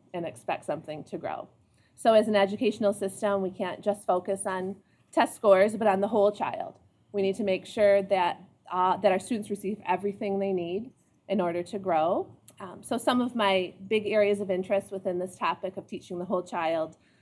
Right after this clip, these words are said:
are meeting social learning needs, connecting with students, developing relationships with students and families, student motivation, student-led instruction,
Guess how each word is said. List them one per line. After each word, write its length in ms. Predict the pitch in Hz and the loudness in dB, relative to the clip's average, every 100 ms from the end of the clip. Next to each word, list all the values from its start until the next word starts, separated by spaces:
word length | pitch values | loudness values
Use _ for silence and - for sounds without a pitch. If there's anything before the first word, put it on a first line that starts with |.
| _ | _
are 100 | - | 0
meeting 280 | 208 196 175 | 2 2 0
social 420 | 175 226 240 247 | -2 -2 -2 -4
learning 340 | 220 214 208 208 | -2 -2 -2 0
needs, 760 | 196 196 196 196 190 - - - | 0 0 -2 -4 -8 -14 -14 -12
connecting 500 | 226 208 196 - 214 | -6 -4 -4 -4 -2
with 100 | 208 | -2
students, 760 | 208 - 208 196 175 170 - - | -6 -6 -2 0 -2 -6 -10 -6
developing 420 | 208 196 190 175 | 2 2 2 -4
relationships 1040 | 180 190 208 208 214 196 - 175 - - - _ _ _ _ | -2 0 0 0 -4 -4 -2 -4 -6 -18 -20 _ _ _ _
with 200 | 202 202 | -6 -6
students 320 | - 214 190 | -2 -2 -2
and 140 | 196 190 | -4 -2
families, 560 | 185 175 165 165 165 | -2 -2 -4 -6 -8
student 240 | - 240 214 | -6 -4 0
motivation, 680 | 208 196 185 190 - 175 | 0 0 0 0 -2 -6
student-led 460 | 175 - 208 202 190 | -6 -8 -4 -2 -2
instruction, 840 | 180 185 170 - - 190 180 185 | -4 -4 -4 -4 -4 -4 -4 -8